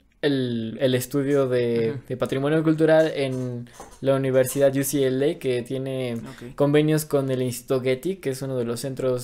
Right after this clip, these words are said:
Speaker 1: de
Speaker 2: Ujú.
Speaker 1: investigación más grandes de patrimonio cultural.
Speaker 3: Ok.
Speaker 1: Entonces me, me gustaría tener la oportunidad de, de hacer el doctorado ahí. Am,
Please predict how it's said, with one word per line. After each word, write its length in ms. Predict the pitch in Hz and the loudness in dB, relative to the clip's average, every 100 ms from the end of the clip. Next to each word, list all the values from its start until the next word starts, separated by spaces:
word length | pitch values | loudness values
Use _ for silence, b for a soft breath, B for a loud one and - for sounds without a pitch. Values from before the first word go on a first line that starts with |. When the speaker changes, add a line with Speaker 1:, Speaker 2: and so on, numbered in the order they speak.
| 123 | -2
Speaker 1:
de 180 | 131 123 | -2 0
Speaker 2:
Ujú. 60 | 120 | -2
Speaker 1:
investigación 640 | 123 - - 123 123 131 131 | -2 -4 -4 -4 -4 -4 -4
más 180 | 131 | -4
grandes 300 | 123 127 127 | -2 -4 -4
de 80 | 120 | -6
patrimonio 480 | 120 127 127 127 127 | -8 -8 -8 -8 -8
cultural. 520 | 131 123 123 147 - - b b b b | -8 -6 -2 -2 -4 -14 b b b b
Speaker 3:
Ok. 80 | - | -8
Speaker 1:
Entonces 260 | 135 156 160 | -2 0 2
me, 400 | 156 151 147 143 - | 2 2 2 0 -2
me 100 | 151 | -2
gustaría 540 | 143 143 143 139 127 - b b - _ | 0 2 4 4 0 -10 b b -20 _
tener 140 | 147 147 | -2 0
la 40 | 143 | 0
oportunidad 360 | 127 135 135 | -2 -2 2
de, 200 | 131 123 | 4 4
de 80 | 135 | 2
hacer 180 | 127 131 | 2 2
el 80 | 123 | 0
doctorado 420 | 117 123 123 123 | 0 0 2 2
ahí. 280 | 170 247 - B B B B B _ - | 0 0 -6 B B B B B _ -6
Am, 480 | 139 143 143 143 | 0 0 0 -2